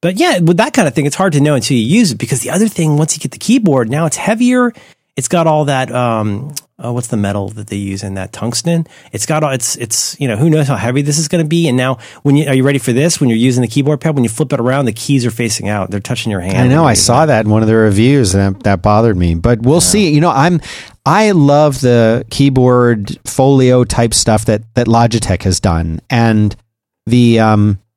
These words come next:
Speaker 2: I was
Speaker 1: Mm-hmm.
Speaker 2: trying to find it so I could put it into show notes. The one case that we have,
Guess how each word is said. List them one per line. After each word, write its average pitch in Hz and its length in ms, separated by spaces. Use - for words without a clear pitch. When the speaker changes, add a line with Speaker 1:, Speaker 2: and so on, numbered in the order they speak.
Speaker 2:
I 104 120
was - 220
Speaker 1:
Mm-hmm. 214 140
Speaker 2:
trying 240 300
to 185 60
find 147 640
it 104 300
so 117 160
I 113 80
could 110 180
put 180 160
it 170 80
into 110 220
show 135 260
notes. 117 320
The 113 120
one 139 440
case 143 440
that 113 160
we 113 200
have, 107 360